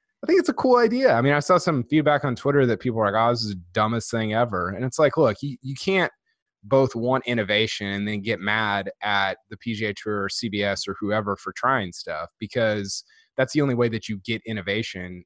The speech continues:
and, and, and get to a place where you're excited about some of these things is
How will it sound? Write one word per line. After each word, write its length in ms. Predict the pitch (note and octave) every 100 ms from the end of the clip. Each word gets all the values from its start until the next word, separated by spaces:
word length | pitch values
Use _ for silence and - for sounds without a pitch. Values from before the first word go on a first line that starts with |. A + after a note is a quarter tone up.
| _
and, 160 | G#2 G2
and, 200 | G#2 G#2 -
and 220 | G#2+ G2
get 220 | - B2
to 180 | - A#2
a 60 | G#2+
place 420 | - A2 G#2 -
where 460 | A2 G#2+ G2+ G2 - _ _ _ _
you're 180 | A2+ A2
excited 520 | G2 - A2+ A#2+ A#2+
about 280 | G#2 G2+ F#2+ _
some 220 | - B2+
of 80 | A2+
these 200 | G2+ F2+
things 360 | - D#3+ B2+ G#2
is 220 | A2 -